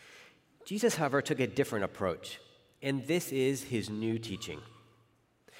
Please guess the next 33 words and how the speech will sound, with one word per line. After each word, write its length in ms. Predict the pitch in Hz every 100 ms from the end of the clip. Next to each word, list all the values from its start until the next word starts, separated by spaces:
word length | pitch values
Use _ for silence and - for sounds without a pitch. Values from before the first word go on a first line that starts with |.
| - -
Jesus 360 | 170 202 220
used 160 | 165 143
a 60 |
common 360 | 131 139 117 95
form, 520 | - 170 117 92 135 - - -
that 180 | 113 135
is, 200 | 120 110
a 60 |
list 260 | 98 110 113
of 100 | 85
Beatitudes, 800 | 90 107 123 - 80 78 - - - - - -
to 120 | -
challenge 600 | 135 - 151 165 185 180
one 100 | 160
of 60 | 143
the 80 | 120
great 400 | 107 143 156 -
enemies 460 | 120 127 127 131 117
of 80 |
the 80 | 120
gospel, 500 | 113 87 87 - 71 - _ _ _ _ _ _ - -
to 80 | -
challenge 420 | 123 160 170 196
the 140 | 196 196
idea 320 | 190 117 113
that 140 | 113
the 100 | 120
winners 720 | 135 123 180 123 87 - - - - - - -
of 120 | 120
the 100 | 104
world 520 | 101 98 87 80 78 - - -
have 240 | 107 92
God 340 | 104 90 82